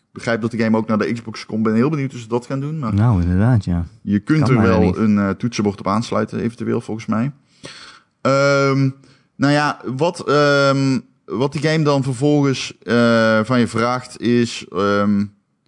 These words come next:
Speaker 1: nee, laat ik het anders zeggen. Die houttas-stick van, die ik op het oog heb, die is wel ondersteund door de game. Er zijn bepaalde flight sticks die eigenlijk veel,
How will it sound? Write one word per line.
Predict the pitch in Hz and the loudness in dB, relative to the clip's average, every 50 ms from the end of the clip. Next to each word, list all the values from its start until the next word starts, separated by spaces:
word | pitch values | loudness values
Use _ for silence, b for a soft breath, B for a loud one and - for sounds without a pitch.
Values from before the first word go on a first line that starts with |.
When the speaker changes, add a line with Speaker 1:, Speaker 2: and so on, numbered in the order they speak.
| _ _ _ _ _ _ _ _ _ _ _ _ _ _ _ _ _ _ _ _ _ _ _ _ _ _ _ | _ _ _ _ _ _ _ _ _ _ _ _ _ _ _ _ _ _ _ _ _ _ _ _ _ _ _
Speaker 1:
nee, | - 117 139 - | -2 0 2 2
laat | 131 156 | 2 0
ik | 175 - | 0 -2
het | 170 | -2
anders | - 113 110 104 95 - | 2 2 2 2 0 -2
zeggen. | - 104 92 101 101 | -4 -2 -2 0 0
Die | 113 117 | 2 2
houttas-stick | 113 123 156 175 - 170 - - - 175 185 202 196 - | 2 2 0 0 -2 -2 -4 -4 -2 0 0 0 -2 -4
van, | - 165 156 151 151 | -6 -4 -2 -2 0
die | 147 147 147 | 0 2 0
ik | 147 143 - | 0 0 -4
op | 139 127 | -6 -6
het | 127 110 | -4 -2
oog | 104 113 131 139 - | 0 0 0 0 -2
heb, | 139 117 107 104 | -4 -4 -4 -4
die | 123 123 120 | -4 -2 -2
is | 117 113 - - | -2 -2 -4 -2
wel | 104 113 120 127 | 0 0 0 0
ondersteund | 117 123 117 113 - 127 120 113 - | 0 -2 -2 -2 -2 -2 -2 -2 -2
door | 110 | -4
de | 95 92 - | -8 -6 -4
game. | 107 107 123 143 | -2 -2 -2 -2
Er | 143 120 | -4 -4
zijn | 120 123 | -2 -2
bepaalde | 113 113 - - 135 131 131 117 | -2 -2 -2 -2 -2 -2 -2 -4
flight | 110 - 120 123 117 110 - | -6 -4 -2 -2 -2 -2 -4
sticks | - - 113 110 - - | -6 -8 -8 -8 -8 -8
die | - 110 104 - | -8 -8 -6 -4
eigenlijk | 92 107 110 107 113 110 - | -4 -4 -4 -4 -4 -6 -6
veel, | - - 131 120 110 101 | -4 -2 -2 -2 -2 -2